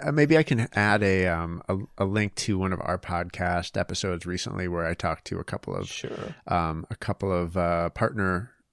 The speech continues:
Speaker 1: uh, representatives about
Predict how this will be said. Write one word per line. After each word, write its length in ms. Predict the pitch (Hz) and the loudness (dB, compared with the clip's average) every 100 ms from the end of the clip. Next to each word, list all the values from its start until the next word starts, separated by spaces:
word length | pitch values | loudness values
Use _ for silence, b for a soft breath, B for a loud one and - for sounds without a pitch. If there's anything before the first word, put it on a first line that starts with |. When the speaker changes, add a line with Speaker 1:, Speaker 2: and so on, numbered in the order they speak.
| - | -8
Speaker 1:
uh, 280 | - 78 85 | -4 -2 -2
representatives 1080 | - 101 98 101 101 101 98 98 90 - - B B B | 2 2 4 2 4 4 4 4 2 -4 -8 B B B
about 440 | - 95 101 95 | -2 4 6 6